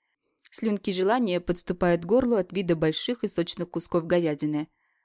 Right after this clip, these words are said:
Обычно, когда я нервничаю, есть не хочу. Но сейчас почему-то готова полакомиться кусочками мяса с кровью.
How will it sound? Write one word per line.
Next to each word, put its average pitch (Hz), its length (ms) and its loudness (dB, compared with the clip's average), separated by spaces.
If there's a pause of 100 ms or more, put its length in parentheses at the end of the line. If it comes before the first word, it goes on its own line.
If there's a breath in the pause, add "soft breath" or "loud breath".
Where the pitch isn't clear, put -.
(160)
Обычно, 170 500 -2
когда 170 300 0
я 156 120 2
нервничаю, 165 680 0
есть 185 280 -2
не 190 80 -2
хочу. 156 500 -4 (480)
Но 160 240 0
сейчас 165 460 -2
почему-то 190 540 -4
готова 170 360 2
полакомиться 165 720 0
кусочками 165 540 -2
мяса 156 340 0
с - 60 -8
кровью. 143 520 -4